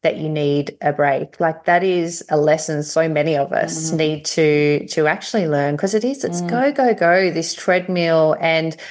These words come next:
Speaker 2: Mm-hmm.
Speaker 1: one thing to the next thing. And it's almost, we put this expectation on ourselves that we've got to be, you know,
Speaker 2: Yes.
Speaker 1: straight into the next thing.
Speaker 2: Yes.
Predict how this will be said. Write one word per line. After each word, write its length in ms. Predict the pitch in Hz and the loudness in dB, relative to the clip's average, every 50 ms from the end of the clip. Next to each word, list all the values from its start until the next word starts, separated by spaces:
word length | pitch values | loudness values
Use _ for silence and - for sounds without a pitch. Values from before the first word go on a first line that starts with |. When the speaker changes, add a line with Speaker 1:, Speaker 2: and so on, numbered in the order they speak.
| - | -14
Speaker 2:
Mm-hmm. 200 | - 175 170 175 | -12 -12 -8 -2
Speaker 1:
one 280 | 190 202 202 208 208 202 | 0 2 2 2 2 0
thing 280 | 202 196 196 196 196 190 | 0 0 0 2 0 0
to 100 | 196 190 | -2 -2
the 100 | 160 160 | -2 0
next 400 | 160 175 196 - - - - - | 0 0 -2 -2 -4 -10 -10 -2
thing. 340 | - 180 170 170 165 170 165 | 0 2 2 2 2 0 0
And 120 | - 165 170 | 0 -2 -2
it's 140 | - - | -2 0
almost, 340 | 196 196 208 233 254 254 - | 0 2 2 2 0 0 0
we 80 | 175 160 | -2 -4
put 220 | - - 190 180 | 0 -2 -2 0
this 180 | - 165 165 - | 0 -2 0 0
expectation 680 | 165 - - - - - - - 165 160 160 - 160 156 | -2 -2 -2 -6 -8 -6 0 0 0 0 0 -2 -2 -2
on 160 | 151 156 156 | 0 0 0
ourselves 580 | 151 147 147 - 170 170 190 202 180 160 147 - | 0 0 0 2 2 4 4 2 0 -2 -2 -2
that 140 | 156 - | -2 0
we've 180 | - 165 160 151 | 2 0 0 2
got 120 | - 170 | 0 0
to 80 | 160 160 | 0 0
be, 100 | - 160 | -2 -2
you 420 | 180 190 214 220 226 226 233 226 | -2 -2 -2 0 0 0 0 0
know, 80 | - - | 2 2
Speaker 2:
Yes. 160 | 175 - 196 | 2 2 0
Speaker 1:
straight 340 | - - 226 220 247 277 240 | 0 2 2 2 2 2 2
into 320 | 254 269 294 294 294 269 | 0 -2 -2 -2 -2 0
the 120 | 214 240 269 | 0 0 0
next 260 | 277 294 302 320 330 | 0 0 0 -2 0
thing. 160 | 330 170 165 | 0 2 2
Speaker 2:
Yes. 300 | 160 151 151 147 - - | 2 0 -2 -6 -8 -10